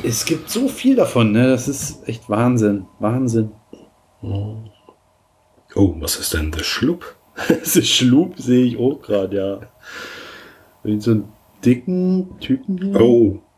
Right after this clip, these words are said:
Speaker 2: von Ryan Stegman geschrieben und gezeichnet?
Speaker 1: Echt? Ja,
Speaker 2: Nee,
Speaker 1: komm,
Speaker 2: nee,
Speaker 1: das
Speaker 2: nee, nee, gezeichnet nur. Aber geschrieben von Kenny Porter.
Speaker 1: Ja, ist egal, bestell ich einfach.
Speaker 2: Ja, mit Farben von Mike Spicer auch.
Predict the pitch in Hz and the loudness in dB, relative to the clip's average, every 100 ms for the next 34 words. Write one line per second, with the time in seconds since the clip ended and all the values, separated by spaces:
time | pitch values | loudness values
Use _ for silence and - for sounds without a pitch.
0 | _ - - - 95 95 117 110 - 113 | _ -20 -20 -2 2 2 0 -4 -4 -2
1 | 110 101 - - - 131 110 95 - 135 | 0 0 -2 -2 -2 -4 -8 -8 -6 -6
2 | - 120 - _ _ _ _ _ _ 127 | -8 -12 -12 _ _ _ _ _ _ 0
3 | 143 143 - 110 98 95 95 101 95 101 | 2 0 2 4 6 4 2 0 4 4
4 | 98 98 101 98 92 - 95 - 101 101 | 6 6 4 2 -2 -8 -6 0 2 0
5 | 92 - 92 92 104 - 110 92 98 101 | -6 -4 -2 -2 -6 -10 -6 -4 -2 -4
6 | 98 - - - 101 95 90 98 92 92 | -8 -4 -2 0 -2 -2 -2 0 -2 -4
7 | - 98 95 95 107 - _ - - - | -6 -6 -4 -6 -8 -12 _ -20 -20 -20
8 | - 85 80 82 82 82 80 - - 87 | -20 -18 -14 -14 -12 -14 -18 -16 -12 -12
9 | 85 85 87 82 - - - - 92 92 | -10 -14 -14 -16 -16 -18 -16 -4 0 2
10 | 95 90 - - - - - - - 107 | 2 2 -2 -8 -10 -10 -14 -12 0 2
11 | 110 107 - 98 95 92 - 101 - - | 4 4 4 2 2 -2 -4 -2 -2 -4
12 | - 95 101 - | -2 -4 -4 -8